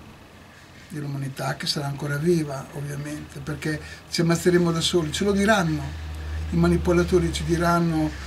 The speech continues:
"Ammazzati", non ci dicono: "Ammazzati", perché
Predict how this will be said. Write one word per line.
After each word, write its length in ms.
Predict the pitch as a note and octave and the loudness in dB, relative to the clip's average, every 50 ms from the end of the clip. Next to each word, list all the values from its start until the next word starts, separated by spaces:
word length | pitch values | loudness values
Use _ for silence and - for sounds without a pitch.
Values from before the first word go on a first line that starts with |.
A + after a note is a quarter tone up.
| - - - - - - - - - - - - - - - - - | -10 -8 -8 -8 -8 -10 -10 -10 -12 -12 -12 -12 -14 -14 -14 -8 -2
"Ammazzati", 1000 | C#3+ E3 F#3 G3 A3 B3+ C4+ C#4+ C#4 - - B3+ A3+ A3 - - A3 G#3 F#3 | 2 6 8 10 10 10 10 8 6 4 4 4 4 4 4 2 2 2 2
non 160 | E3+ E3 D#3 D3+ | 2 2 0 0
ci 120 | - E3+ | 0 0
dicono: 280 | F3 G#3 F#3+ F3+ E3+ E3 | 0 0 2 2 2 2
"Ammazzati", 540 | D#3+ E3+ E3+ D#3+ D#3 D3 - D#3 C#3+ C#3+ | 4 4 4 4 2 0 -2 -6 -8 -8
perché 320 | C#3 - D3 C#3 - C#3+ | -8 -8 -8 -8 -10 -12